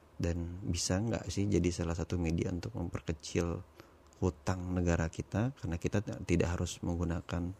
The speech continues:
fosil lagi atau bahan bakar, eh, batu bara lagi, dan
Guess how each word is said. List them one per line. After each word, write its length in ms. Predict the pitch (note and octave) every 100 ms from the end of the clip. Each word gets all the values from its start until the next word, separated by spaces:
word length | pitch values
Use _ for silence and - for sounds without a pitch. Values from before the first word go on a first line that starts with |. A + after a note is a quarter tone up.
| - - - - - - -
fosil 320 | F2+ F#2+ F2
lagi 240 | E2+ G2
atau 160 | A#2 F#2+
bahan 320 | E2+ E2+ E2+
bakar, 480 | E2+ - E2 F2 F#2+ - - - - -
eh, 200 | E2+ E2+
batu 240 | E2 E2+
bara 160 | E2+ E2+
lagi, 480 | E2+ E2+ E2+ B2+ F3 -
dan 320 | F2 E2+